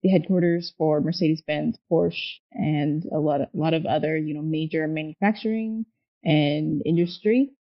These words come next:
companies. Um, so where I live, since it is so densely populated, I'm very privileged to have access to several different grocery stores. Um, there's one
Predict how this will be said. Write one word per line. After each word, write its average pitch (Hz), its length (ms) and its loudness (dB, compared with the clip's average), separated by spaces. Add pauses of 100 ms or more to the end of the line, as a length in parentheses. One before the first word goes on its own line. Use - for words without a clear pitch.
companies. 320 420 4 (920)
Um, 170 1000 2
so 160 460 4 (1200)
where 190 180 6
I 190 140 8
live, 202 180 6
since 180 200 -2
it 175 80 2
is 175 180 0
so 190 100 4
densely 175 420 0
populated, 165 760 2
I'm 160 600 -2 (320)
very 170 240 6
privileged 160 540 0
to 185 60 -4
have 156 160 2
access 156 420 -2 (260)
to 156 520 2
several 160 240 0
different 156 340 -4
grocery 156 280 -4
stores. 147 600 -2
Um, 139 380 -2
there's 160 220 0
one 156 520 -2